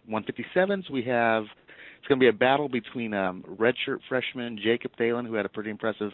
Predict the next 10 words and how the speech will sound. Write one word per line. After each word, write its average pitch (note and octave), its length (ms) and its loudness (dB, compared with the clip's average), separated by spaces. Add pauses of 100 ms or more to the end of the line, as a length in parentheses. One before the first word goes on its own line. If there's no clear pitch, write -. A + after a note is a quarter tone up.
(600)
redshirt, G#2+ 420 0 (120)
uh, F#2 300 2
season A2 320 -6 (400)
last G#2 240 -4
year, A2 180 -4 (140)
placed G#2 240 -6
at - 160 -14
five G2+ 180 0
open G2+ 240 -4
tournaments, B2 480 -10